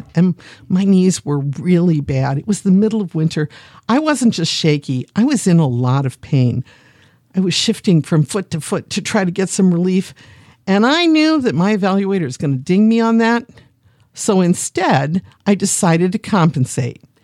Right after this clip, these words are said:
I put two chairs in front of the lectern, and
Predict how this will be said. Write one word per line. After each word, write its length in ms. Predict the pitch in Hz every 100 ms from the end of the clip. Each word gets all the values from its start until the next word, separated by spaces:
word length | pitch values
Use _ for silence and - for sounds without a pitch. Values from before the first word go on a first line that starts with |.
| _ _ _ -
I 80 | 208
put 380 | - 339 - -
two 320 | - 294 320
chairs 460 | - 220 165 160
in 100 | 156
front 300 | 147 - 185
of 60 | 214
the 120 | 214
lectern, 640 | 208 156 - - 120 123 139 - _ -
and 220 | 170 156